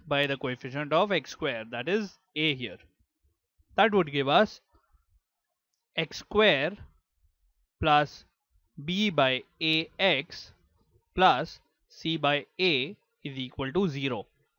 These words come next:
Now this is the equation where the coefficient of X square, that is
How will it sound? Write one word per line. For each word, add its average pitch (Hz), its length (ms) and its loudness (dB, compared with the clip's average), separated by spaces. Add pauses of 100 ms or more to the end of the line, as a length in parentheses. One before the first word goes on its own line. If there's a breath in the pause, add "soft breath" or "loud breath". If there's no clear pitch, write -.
(920)
Now 143 160 -4
this 208 200 2
is 240 160 2
the 190 80 4
equation 151 640 -2
where 156 400 2
the 180 160 -2
coefficient 165 560 -2
of 175 120 -2
X 175 220 -4
square, 160 460 2 (360)
that 143 220 -4
is 139 400 -6